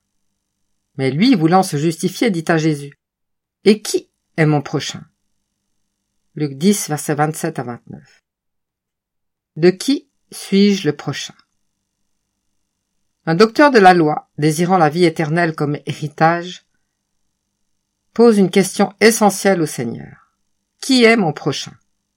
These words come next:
Les Juifs de cette époque méprisaient les autres peuples, et ce religieux se demandait s'il pouvait réellement, selon la loi, considérer ces derniers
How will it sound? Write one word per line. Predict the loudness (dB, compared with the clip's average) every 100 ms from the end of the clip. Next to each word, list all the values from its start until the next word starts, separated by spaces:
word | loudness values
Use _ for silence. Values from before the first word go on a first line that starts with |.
| _ _ _ _ _ _ _ _ _ -4
Les | -4
Juifs | 0 0
de | 0
cette | -2 -2
époque | -2 2 0 2
méprisaient | -2 0 0 4 4
les | 4 0
autres | -2 -8
peuples, | -8 -8 -10 -20 _ _ _ _ _ _ _ _
et | -8
ce | -2
religieux | 2 4 4 2 0
se | 0 0
demandait | 2 2 2 0
s'il | 0
pouvait | -10 -4 -2
réellement, | 2 4 6 4 0 -8 _ _
selon | 0 2 6
la | 6 4
loi, | 2 -2 -6 _ _ _ _ _ _ _ 0
considérer | 0 2 2 2 2
ces | -2 -2
derniers | -2 -2 -2 -4